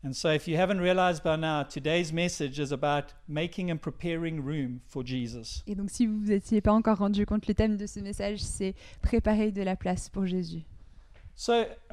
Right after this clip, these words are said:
Speaker 1: as we know, Jesus has already been born, he's died, he's rose to go to the Father.
Speaker 2: Comme on sait, Jésus a déjà, est déjà né, il est déjà mort et il est déjà remonté avec son Père.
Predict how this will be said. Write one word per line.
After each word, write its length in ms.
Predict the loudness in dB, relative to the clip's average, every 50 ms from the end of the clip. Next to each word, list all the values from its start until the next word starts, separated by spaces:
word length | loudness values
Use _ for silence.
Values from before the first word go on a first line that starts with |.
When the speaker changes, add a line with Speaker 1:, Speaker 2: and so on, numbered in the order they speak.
| -18 -8 0
Speaker 1:
as 200 | 2 4 4 4 4
we 100 | 4 4
know, 240 | 6 6 6 6 4
Jesus 400 | 2 0 0 0 0 0 0 2 2
has 160 | 2 2 2
already 280 | 2 4 4 2 2 2
been 200 | 2 2 2 2
born, 400 | 2 2 4 4 4 4 4 2
he's 380 | 2 0 0 0 -2 -2 -2 0
died, 360 | 2 4 4 6 4 4 2
he's 280 | 0 -2 -4 -4 -2 2
rose 300 | 4 6 6 6 4 2
to 80 | -4 -2
go 220 | 2 2 4 2
to 160 | 2 0 -2 -4
the 100 | -4 -4
Father. 500 | 0 2 4 4 6 4 4 2 0 -2 -4 -10 -20 -20 -20 -6 -2
Speaker 2:
Comme 160 | 0 2 4
on 120 | 4 2 2
sait, 320 | 2 4 6 6 6 8
Jésus 300 | 8 8 8 8 8 6
a 80 | 6 6
déjà, 380 | 6 6 6 8 8 6 8
est 100 | 6 6
déjà 320 | 8 10 10 10 10 8 8
né, 240 | 8 6 6 6 6
il 160 | 4 4 2
est 80 | 0
déjà 360 | 2 2 2 2 2 2 2 2
mort 240 | 2 4 4 4 4
et 100 | 2 0
il 100 | 0 0
est 60 | 0
déjà 300 | 0 0 0 2 2 2
remonté 460 | 2 2 0 0 -2 -2 -2 0 0
avec 220 | 2 2 0 -2 -2
son 140 | -4 -4 -2
Père. 200 | -2 -2 -2